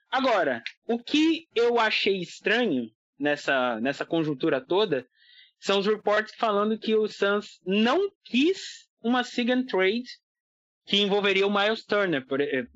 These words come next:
provavelmente o Miles Turner e talvez mais alguma coisa. Eu achei estranho porque,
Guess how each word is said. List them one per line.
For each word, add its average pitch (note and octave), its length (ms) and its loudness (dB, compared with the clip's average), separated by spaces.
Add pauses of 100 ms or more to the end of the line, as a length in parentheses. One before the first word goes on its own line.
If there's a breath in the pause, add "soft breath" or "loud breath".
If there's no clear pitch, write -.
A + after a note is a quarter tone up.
(120)
provavelmente F#3 480 2
o G3 60 -4
Miles G3 180 0
Turner B3+ 380 2
e B3 60 -2
talvez A3 300 0
mais A3+ 160 0
alguma A#3 300 0
coisa. C#3 340 -2 (1000 soft breath)
Eu A#3+ 180 2
achei E4 300 2
estranho C4 540 0
porque, G#3 480 -2